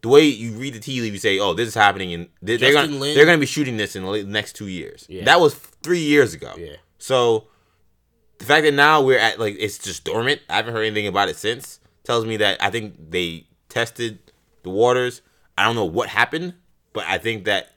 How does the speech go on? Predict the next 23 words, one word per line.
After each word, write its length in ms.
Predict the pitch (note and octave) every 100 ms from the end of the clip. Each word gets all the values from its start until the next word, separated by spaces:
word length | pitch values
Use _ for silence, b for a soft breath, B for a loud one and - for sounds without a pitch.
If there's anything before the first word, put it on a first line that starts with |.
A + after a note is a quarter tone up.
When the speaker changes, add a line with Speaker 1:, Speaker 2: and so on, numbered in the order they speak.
| E2
Speaker 1:
they've 280 | A2 G2 G2+
now 220 | G2+ F#2+
said, 120 | F#2+
"Okay, 300 | F2 D#2+ D#2
we're, 340 | D2+ F2 E2+
we're 160 | D2+ E2
just 140 | D#2
gonna 160 | D#2+ C#2+
move 140 | D2
on. 200 | C#2+ C#2
We're 60 | E2
Speaker 2:
It's 100 | D#2+
Speaker 1:
not, 40 |
Speaker 2:
a 40 | -
shame 380 | D3+ D3 C#3+ B2
that, 200 | A2+ A2
uh, 240 | G#2+ G2 F2+
Speaker 1:
we're 60 |
not 140 | E2+ E2
going 180 | D#2 C#2+
through 140 | D2+
with 100 | C2+
that." 200 | B1